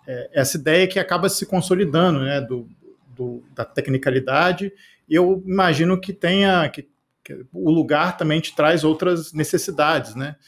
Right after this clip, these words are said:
Rio de Janeiro você tem, você tem outras questões, né? Você tem uma, aí eu não sei, tô, tô chutando que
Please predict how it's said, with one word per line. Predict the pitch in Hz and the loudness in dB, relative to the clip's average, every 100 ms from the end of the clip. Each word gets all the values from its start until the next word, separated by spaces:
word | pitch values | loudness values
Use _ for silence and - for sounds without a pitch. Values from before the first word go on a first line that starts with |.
| _ _ _ 139 | _ _ _ -10
Rio | 127 | -6
de | 120 | -2
Janeiro | 120 131 143 | 0 2 2
você | - | 0
tem, | - 135 135 127 | 0 2 2 0
você | 131 | -4
tem | 120 131 | -4 -2
outras | 131 135 131 | -2 -2 -4
questões, | 123 - 147 175 139 | -6 -4 0 2 2
né? | 135 | 0
Você | - | -4
tem | 131 139 | -4 -2
uma, | 139 131 123 113 - _ _ _ _ _ _ | 0 0 0 -4 -10 _ _ _ _ _ _
aí | 135 | 0
eu | 135 | 2
não | 170 165 | 2 0
sei, | - 101 | -2 -8
tô, | - 127 | -4 -4
tô | - - | -6 -14
chutando | 117 - 127 143 135 | -14 -4 0 2 2
que | 143 135 | 0 0